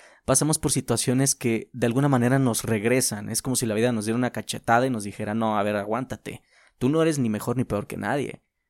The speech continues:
Tú eres tú. Y aquí están las situaciones para que vuelvas a ese centro, para que no se te olvide de dónde vienes, para que no se me nos olvide de dónde venimos". Y no precisamente eso implica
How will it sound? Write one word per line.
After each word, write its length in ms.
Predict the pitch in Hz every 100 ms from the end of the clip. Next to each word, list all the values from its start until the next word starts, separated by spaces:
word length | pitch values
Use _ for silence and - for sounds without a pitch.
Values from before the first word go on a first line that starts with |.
| _
Tú 140 | - 110
eres 220 | 117 -
tú. 300 | 135 156 - _ _ _
Y 160 | 113
aquí 240 | 107 - 127
están 180 | 160 185
las 100 | 160
situaciones 560 | 127 104 - 185 135
para 180 | - 110
que 100 | -
vuelvas 760 | 104 110 127 208 165 127 - - _ -
a 160 | 107
ese 180 | 107 117
centro, 560 | - 107 98 - 90 -
para 180 | 110 113
que 100 | 131
no 80 |
se 120 | 143 165
te 120 | 156
olvide 500 | 123 123 135 101 - _ _ _ _ -
de 140 | 113
dónde 260 | 110 110 107
vienes, 340 | 107 101 101
para 140 | -
que 100 | 107
no 100 | 127
se 100 | 131
me 80 | 135
nos 180 | 117 -
olvide 560 | 110 110 135 123 - _ _ _ _ _ _ _
de 100 | -
dónde 260 | 117 113 110
venimos". 540 | 104 104 101 101 - -
Y 80 |
no 180 | 127 143
precisamente 680 | 147 151 156 156 151 143 143
eso 160 | 131 143
implica 580 | 131 139 127 120 117